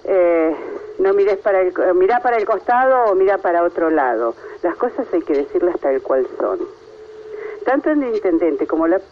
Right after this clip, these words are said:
la persona esta que es dueña de la ternera son dos autoridades dentro de la localidad. ¿Qué pasa? ¿No se puede decir nada de eso porque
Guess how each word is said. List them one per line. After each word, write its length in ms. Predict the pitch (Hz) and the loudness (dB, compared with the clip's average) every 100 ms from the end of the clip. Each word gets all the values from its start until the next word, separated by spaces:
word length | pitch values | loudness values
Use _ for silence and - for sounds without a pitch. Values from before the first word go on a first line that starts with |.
| - | 0
la 220 | 175 175 | 0 2
persona 640 | - 170 - 320 285 226 | -2 -2 0 0 2 2
esta 400 | 226 196 - 160 | 0 -2 0 -2
que 160 | - 175 | 0 0
es 60 | |
dueña 440 | 175 226 294 269 214 | 2 2 2 0 2
de 120 | 196 | 2
la 140 | 233 | 0
ternera 720 | 269 247 233 233 214 180 175 175 - - | 0 -2 -2 0 2 2 0 -2 -10 -6
son 140 | 208 196 | -2 0
dos 180 | 226 - | 0 -2
autoridades 640 | 214 180 165 175 196 170 | 0 2 2 2 2 0
dentro 320 | 160 170 175 | 0 0 0
de 100 | 156 | 0
la 120 | 139 | 0
localidad. 500 | 131 120 127 117 131 - | 0 0 0 0 0 0
¿Qué 100 | 311 | -2
pasa? 300 | 247 208 233 | 0 -2 -2
¿No 100 | 247 | -2
se 120 | - | -4
puede 280 | - 262 294 | -2 0 2
decir 360 | 175 165 196 | 0 0 0
nada 460 | 165 156 160 180 165 | 0 0 0 2 2
de 120 | 147 | 0
eso 160 | 185 208 | 0 -2
porque 260 | - - | -4 -8